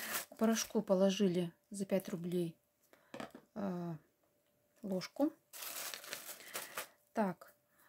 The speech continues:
карандашик заказали у меня вот такой.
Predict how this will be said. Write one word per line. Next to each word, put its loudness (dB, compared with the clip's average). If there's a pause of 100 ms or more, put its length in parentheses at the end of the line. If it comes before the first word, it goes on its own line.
(140)
карандашик 8 (240)
заказали 6
у 8
меня 12
вот 4
такой. 4